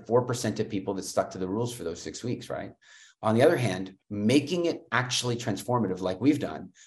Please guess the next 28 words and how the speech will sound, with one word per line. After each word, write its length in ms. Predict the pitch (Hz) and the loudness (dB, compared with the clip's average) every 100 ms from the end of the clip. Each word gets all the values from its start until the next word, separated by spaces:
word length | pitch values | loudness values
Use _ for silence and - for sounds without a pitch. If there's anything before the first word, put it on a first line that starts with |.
| _ | _
where 320 | 110 107 107 | 2 4 2
people 240 | - 131 139 | -2 0 2
come 220 | - 117 | 2 0
to 100 | 107 | 0
the 100 | 101 | 0
end 200 | 131 107 | 2 0
and 180 | - 101 | -2 -2
they 140 | 95 95 | -2 -4
quite 300 | - 151 147 | 2 2 2
literally 320 | 127 - 113 | -2 0 -2
write 260 | 95 101 127 | 2 2 2
to 120 | 127 95 | 2 0
us 140 | - | 0
at 80 | - | -4
the 120 | 95 | 0
end 120 | 104 | 0
of 80 | - | 0
the 80 | 98 | 0
last 260 | 101 101 | 0 0
video, 260 | 92 110 104 | -4 0 0
at 60 | - | 0
the 80 | |
end 140 | 95 104 | -2 -2
of 80 | 92 | 0
the 40 | |
last 200 | 87 - | -2 0
coaching 260 | 131 143 123 | -2 0 -2
session, 400 | 85 - 73 | -2 -4 -10